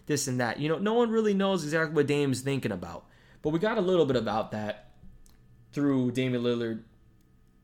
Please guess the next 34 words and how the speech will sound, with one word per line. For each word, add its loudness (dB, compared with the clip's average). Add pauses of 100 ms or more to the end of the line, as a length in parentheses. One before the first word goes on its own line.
(480)
But 4
the 0
funniest 0
thing, -2
and -2
again, -2
this -4
is -4
as, -2 (380)
you 0
know, -2
in 0
a 2
unique 2
way, 2
Damian 0
Lillard -2
way, -6 (760)
we -2
got 2
it -2
from -2
his -2
new -2
single, -2 (220)
Farewell, 2
which -6
is -2
kind -2
of -2
a 2
goodbye -2 (720)
to 0
the 0